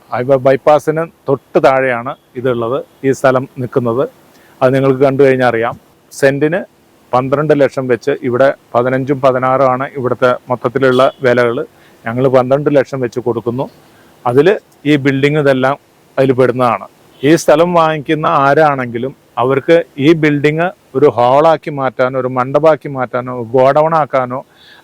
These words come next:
അല്ല ഇനി തിയേറ്റർ തന്നെ വേണമെങ്കിൽ അതാക്കാനോ ഉള്ള സൗകര്യം പോലെ നിങ്ങൾക്ക് ചെയ്യാവുന്നതാണ്. അപ്പോൾ ഇതൊക്കെയാണ് ഇവിടുത്തെ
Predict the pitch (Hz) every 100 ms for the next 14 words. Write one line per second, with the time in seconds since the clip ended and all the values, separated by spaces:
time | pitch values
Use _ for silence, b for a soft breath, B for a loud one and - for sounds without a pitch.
0 | 123 151 165 170 151 151 156 170 180 175
1 | 156 147 147 143 135 165 156 143 127 131
2 | 131 165 - 135 131 131 131 135 151 127
3 | 123 123 117 120 110 110 110 98 98 -
4 | - 127 135 - _ _ - 139 143 170
5 | 151 156 - - 135 135 151